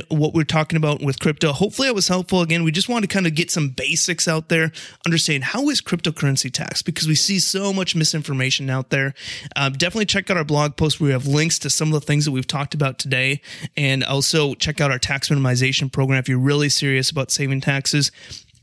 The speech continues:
That's the place to be. Not only do we have a library of tax strategies, but you have unlimited email access to our team for those. It's kinda like having an accountant in your back pocket. And do not forget to check out next week's episode where we're gonna talk about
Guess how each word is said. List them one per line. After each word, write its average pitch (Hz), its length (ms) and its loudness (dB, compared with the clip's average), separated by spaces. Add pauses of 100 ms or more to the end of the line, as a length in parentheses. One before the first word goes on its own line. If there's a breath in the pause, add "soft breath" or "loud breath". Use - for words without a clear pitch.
That's 139 380 -2
the 151 80 -6
place 135 320 0
to 147 80 -6
be. 113 200 -8 (260)
Not 139 220 2
only 143 120 2
do 147 100 2
we 143 80 4
have 135 100 0
a 131 40 -2
library 135 280 0
of 127 80 -8
tax 156 240 0
strategies, 160 340 0
but 143 120 0
you 135 120 -2
have 131 260 2 (380 loud breath)
unlimited 151 540 2
email 143 300 2
access 135 480 -2
to 139 140 -4
our 117 80 -4
team 135 360 2
for 135 140 0
those. 127 280 2
It's - 80 0
kinda 143 180 2
like 135 140 0
having 135 240 2
an 123 100 2
accountant 131 560 0 (400 loud breath)
in 147 120 0
your 139 80 2
back 123 260 0
pocket. 135 400 -2 (360 loud breath)
And 156 120 0
do 165 200 4
not 165 320 2
forget 156 320 -2
to - 40 -8
check - 280 -2
out 143 240 0
next 151 320 -2
week's 151 180 0
episode 147 600 0 (260 loud breath)
where - 100 -2
we're 139 120 0
gonna 147 120 2
talk 143 300 -2
about 135 340 0